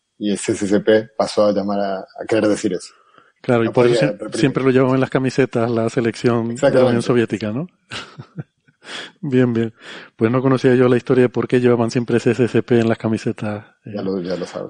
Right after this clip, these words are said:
Speaker 2: lo de la Unión Soviética. Em, que, a ver, es una idea que, em, a mí, a mí me parece muy, muy divertida y, em, y que si quieren podemos introducir un poco el concepto, pero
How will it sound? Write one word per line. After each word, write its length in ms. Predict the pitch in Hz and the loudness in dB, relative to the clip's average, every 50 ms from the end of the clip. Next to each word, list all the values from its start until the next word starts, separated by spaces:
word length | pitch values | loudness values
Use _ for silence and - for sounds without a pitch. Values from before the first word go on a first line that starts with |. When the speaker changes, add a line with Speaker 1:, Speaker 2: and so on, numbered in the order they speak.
| - - | -12 -8
Speaker 2:
lo 120 | 117 107 | -6 -4
de 60 | 110 | -2
la 60 | 107 | -2
Unión 140 | 107 107 110 | -2 -2 -2
Soviética. 460 | - 113 107 107 - - 104 110 101 - - - - - - - - - _ | 0 0 0 0 -2 -4 -8 -8 -10 -12 -14 -18 -18 -18 -18 -20 -20 -20 _
Em, 1040 | - 160 135 127 127 123 123 123 123 120 120 120 120 117 117 113 110 110 107 110 - _ _ _ _ - - - _ _ _ _ _ _ | -2 2 4 6 6 6 6 6 6 4 4 2 0 -2 -4 -4 -4 -6 -6 -8 -10 _ _ _ _ -20 -20 -20 _ _ _ _ _ _
que, 680 | - - 131 123 120 120 120 120 120 117 117 117 123 - - - _ _ _ _ _ _ - | 0 4 4 6 6 6 6 6 6 4 4 2 0 -2 -8 -16 _ _ _ _ _ _ -2
a 100 | - 135 | 2 4
ver, 220 | 139 139 120 - - | 4 4 4 2 0
es 140 | 135 131 | -2 0
una 160 | 160 160 160 156 | 0 2 2 4
idea 300 | 151 147 156 160 156 143 | 6 6 6 6 4 4
que, 420 | - 143 127 127 123 120 120 117 | 2 4 4 6 6 6 6 4
em, 340 | 117 113 113 113 110 113 117 - | 2 0 0 -2 -2 -4 -4 -4
a 120 | - 120 | -2 -2
mí, 100 | 131 - | -2 -2
a 60 | - 131 | 0 2
mí 80 | 135 | 2
me 60 | 139 | 4
parece 240 | 131 147 139 - 151 | 4 2 2 2 2
muy, 400 | 143 139 135 139 139 139 139 139 | 2 4 4 4 4 4 4 4
muy 200 | 135 135 135 135 | 4 4 4 4
divertida 640 | 135 135 127 123 - - 147 147 156 160 170 170 - - | 4 4 4 4 2 2 4 4 4 4 4 0 -2 -2
y, 480 | 151 131 123 120 120 120 117 113 110 - - - - - - - - - - _ _ _ _ | -2 0 0 0 2 2 2 0 0 -2 -10 -20 -20 -20 -20 -20 -20 -20 -20 _ _ _ _
em, 880 | - 143 120 117 117 113 113 113 113 113 110 113 113 110 107 107 110 - - | -8 -4 -2 0 0 0 0 0 0 0 -2 -2 -2 -2 -2 -4 -6 -8 -6
y 140 | 139 135 120 | -6 -6 -4
que 340 | - - 123 117 117 113 104 | 0 2 4 4 4 4 2
si 120 | - 117 | 0 0
quieren 200 | 113 123 127 127 | 0 0 0 0
podemos 260 | - 131 131 135 131 | 0 0 0 0 -2
introducir 380 | 135 131 - 131 127 - 147 131 | -2 -2 -2 -2 0 0 0 -2
un 100 | 127 123 | -2 0
poco 380 | - 135 120 - 139 131 127 127 | 0 0 2 2 2 4 4 4
el 200 | 123 123 123 - | 4 2 2 2
concepto, 440 | - 127 123 - 135 - - 143 - | 0 -2 0 0 0 2 0 0 0
pero 220 | 131 110 110 107 | 0 -2 -2 -4